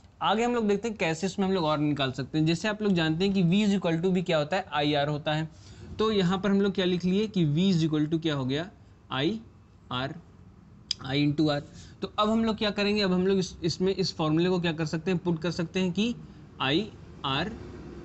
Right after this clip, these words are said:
into I, तो क्या हो जाएगा हमारा आई स्क्वायर आर। तो ये भी क्या हो गया, एक, एक हमको मिल गया कि देखिए इसमें एक दे रखा है कि हमारा आई स्क्वायर आर, यानी कि फर्स्ट ऑप्शन भी क्या है, सही है, वो भी क्या कर रहा है, रिप्रेजेंट कर रहा है इलेक्ट्रिकल पावर। तो ये हो गया।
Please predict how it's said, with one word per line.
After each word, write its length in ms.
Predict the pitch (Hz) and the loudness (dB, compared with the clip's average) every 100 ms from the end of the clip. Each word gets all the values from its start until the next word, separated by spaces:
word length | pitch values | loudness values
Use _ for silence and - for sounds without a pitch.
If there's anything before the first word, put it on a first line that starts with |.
| - - - | -14 -12 -2
into 320 | 151 147 196 | 0 2 0
I, 380 | 151 147 170 185 | 0 -2 -2 -4
तो 100 | 180 | -4
क्या 140 | 185 | 0
हो 100 | 190 | 2
जाएगा 220 | 190 196 196 | 2 2 2
हमारा 340 | 190 190 226 - - - - | 0 -2 -4 -10 -20 -20 -6
आई 200 | 151 202 | -2 0
स्क्वायर 400 | 226 - 202 185 | 0 0 0 0
आर। 180 | 175 165 165 - - - - - | 0 -4 -8 -18 -20 -20 -20 0
तो 40 | |
ये 200 | 170 175 | 4 6
भी 140 | 180 208 | 4 4
क्या 160 | 214 | 2
हो 80 | 202 | 2
गया, 120 | 202 | 2
एक, 200 | 196 190 - | 0 -2 -2
एक 180 | 180 165 | -6 -2
हमको 240 | 165 165 | -2 0
मिल 200 | 190 185 | 2 4
गया 120 | 185 190 | 4 2
कि 120 | 196 | 2
देखिए 280 | 170 160 196 | 2 2 0
इसमें 220 | - 185 | 2 2
एक 100 | 170 | 2
दे 100 | 160 | 2
रखा 260 | 160 156 180 | 2 0 0
है 80 | 175 | 0
कि 120 | 175 | 2
हमारा 360 | 165 147 165 226 - - - - | 4 4 2 0 -8 -20 -10 0
आई 220 | 147 190 | 2 2
स्क्वायर 340 | 190 185 170 | 2 0 2
आर, 140 | 160 165 | 0 0
यानी 160 | 185 214 | 0 0
कि 80 | |
फर्स्ट 360 | 226 - 202 196 | -2 0 -2 0
ऑप्शन 300 | 180 - 190 | -4 0 0
भी 60 | 185 | 0
क्या 180 | 170 156 | 0 0
है, 120 | 175 | 0
सही 320 | - 156 175 | 0 0 2
है, 60 | 180 | 2
वो 180 | 160 | 0
भी 100 | 160 | 0
क्या 160 | 170 170 | 0 -2
कर 140 | 156 | -2
रहा 80 | 160 | -2
है, 100 | 180 | 0
रिप्रेजेंट 440 | 156 143 135 160 156 | 0 0 -2 -2 -2
कर 80 | |
रहा 100 | 156 | -2
है 40 | 156 | 0
इलेक्ट्रिकल 360 | 147 139 151 160 | -2 -4 -4 -4
पावर। 280 | 156 147 | -2 -2
तो 440 | 147 - - - 147 | -4 -8 -20 -4 0
ये 140 | 165 | 2
हो 120 | 185 | 4
गया। 220 | 170 160 | 2 0